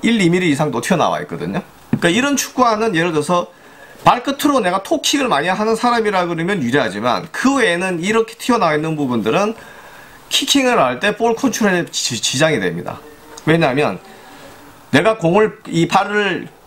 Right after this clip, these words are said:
그 밑에, 밑에 넣어서 찰 때 내 순-, 온전한 발 감각에만 의지하는 게 아니라 이 고무 부분이 시-, 킥에 영향을 미치기 때문에,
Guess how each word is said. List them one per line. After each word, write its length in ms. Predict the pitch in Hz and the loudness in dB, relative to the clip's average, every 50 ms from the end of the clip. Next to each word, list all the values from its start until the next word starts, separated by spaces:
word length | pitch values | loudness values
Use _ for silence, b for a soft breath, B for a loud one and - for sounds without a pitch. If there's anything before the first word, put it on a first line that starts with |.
| - - | -8 -2
그 60 | 147 147 143 143 147 | 0 2 2 2 0
밑에, 220 | 165 180 - - 147 | -2 -2 -2 -2 0
밑에 260 | 160 196 - 196 170 | 0 2 2 2 2
넣어서 220 | 180 196 185 185 | 2 0 -2 -2
찰 240 | - - 180 165 - | 0 0 -2 -2 0
때 340 | 202 180 143 95 78 76 - _ _ _ - | -2 -2 -2 -2 -4 -8 -12 _ _ _ -4
내 160 | - 139 175 | 0 0 0
순-, 240 | 190 - - 214 196 | 0 0 -4 -4 -2
온전한 500 | - 147 156 175 175 214 208 214 208 185 | 2 2 2 2 2 2 2 2 0 0
발 200 | - 180 185 185 | 0 -2 -2 0
감각에만 520 | 180 160 156 151 170 175 165 151 143 131 127 | -2 -4 -4 -2 -4 -2 -2 0 0 2 2
의지하는 380 | 131 127 135 160 156 156 156 | 2 2 2 2 0 0 0
게 80 | 151 123 | 0 0
아니라 320 | 92 95 98 104 110 101 | 0 0 -2 -2 -2 -2
이 140 | 107 135 135 | 0 -2 -2
고무 300 | - 127 139 165 175 175 | 0 0 2 2 2 2
부분이 420 | 175 180 170 160 147 151 151 143 | 2 2 0 0 0 0 0 -2
시-, 200 | 135 - - - - - - - | -2 -4 -6 -8 -10 -16 -16 -10
킥에 260 | - - - 196 185 127 | -6 -2 0 2 2 2
영향을 280 | 113 123 123 120 113 104 | 2 2 2 0 0 -2
미치기 280 | 92 - - 87 80 | -4 -4 -4 -4 -4
때문에, 340 | - 78 73 80 - 82 | -2 -2 -4 -2 -2 -4